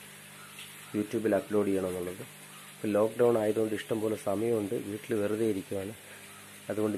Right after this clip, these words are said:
ഞാനൊരു വീഡിയോ എടുത്ത് പോസ്റ്റ് ചെയ്യാമെന്ന് വിചാരിക്കുകയാണ്. ഇത് എൻ്റെ ഫിഷ് ഫാമാണ്.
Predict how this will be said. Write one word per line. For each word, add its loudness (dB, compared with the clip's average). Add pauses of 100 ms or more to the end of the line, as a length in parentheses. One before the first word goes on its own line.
ഞാനൊരു 0
വീഡിയോ 2
എടുത്ത് -6
പോസ്റ്റ് -2
ചെയ്യാമെന്ന് 2
വിചാരിക്കുകയാണ്. -2 (680)
ഇത് 2 (160)
എൻ്റെ 0 (800)
ഫിഷ് -2 (120)
ഫാമാണ്. 0